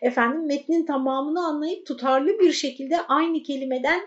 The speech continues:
ne kastediyorsa her seferinde onu oraya, e, koyması gerektiğini düşünüyorum. E, histen, his, yani şu anda biz bir algıdan bahsettiğimiz için,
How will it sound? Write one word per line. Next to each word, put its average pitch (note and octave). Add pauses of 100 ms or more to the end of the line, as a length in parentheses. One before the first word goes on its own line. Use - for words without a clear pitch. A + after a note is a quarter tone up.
(300)
ne E4
kastediyorsa C4+
her E4
seferinde C#4
onu C#4+
oraya, C4 (240)
e, G3
koyması G#3+
gerektiğini F#3+
düşünüyorum. D#4 (680)
E, A3
histen, F4
his, -
yani A#3+
şu E4
anda C#4+
biz D4+ (320)
bir A3 (100)
algıdan C4+
bahsettiğimiz C4
için, C4